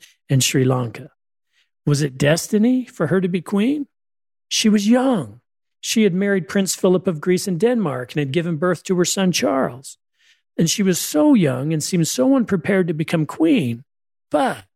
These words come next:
history would demonstrate that her talent, her destiny was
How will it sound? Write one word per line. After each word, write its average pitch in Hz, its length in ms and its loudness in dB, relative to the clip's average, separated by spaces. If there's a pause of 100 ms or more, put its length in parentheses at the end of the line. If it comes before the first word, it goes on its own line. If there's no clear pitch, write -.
(600)
history 214 500 0
would 196 240 0
demonstrate 139 800 -2 (520)
that 127 220 -2 (220)
her 123 200 -4
talent, 143 640 -4 (140)
her 127 140 -2
destiny 117 800 -4 (160)
was 123 500 -4